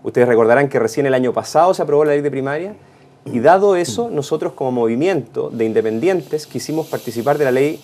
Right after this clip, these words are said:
de primarias a través de la competencia. Y fuimos a hablar con la udi y fuimos a hablar con R N porque nos sentimos dentro de la alianza, pertenecemos a la Alianza por Chile, y ambos partidos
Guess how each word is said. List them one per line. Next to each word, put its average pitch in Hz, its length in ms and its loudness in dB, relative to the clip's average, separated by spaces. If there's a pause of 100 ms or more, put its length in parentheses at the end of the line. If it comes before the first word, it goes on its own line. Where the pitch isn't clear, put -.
(400)
de 120 40 -8
primarias 131 380 -4
a 131 60 0
través 139 260 4
de 180 80 -4
la 170 100 0
competencia. 160 540 -2 (420)
Y 131 40 -6
fuimos 208 220 -2
a 185 40 0
hablar 190 180 2
con 170 140 -2
la 143 100 4
udi 226 360 0
y 143 60 -8
fuimos 180 200 -6
a - 20 -2
hablar 160 180 -2
con 156 140 -4
R 143 260 0
N 185 140 -2
porque 143 240 -4
nos 101 120 -8
sentimos 139 440 -4
dentro 202 320 0
de 151 80 2
la 143 60 2
alianza, 185 360 -2
pertenecemos 226 600 -4
a 180 40 -4
la 160 60 -2
Alianza 151 280 -4
por 123 140 -6
Chile, 110 300 -8 (680)
y 131 280 -2 (420)
ambos 220 220 2
partidos 214 640 -4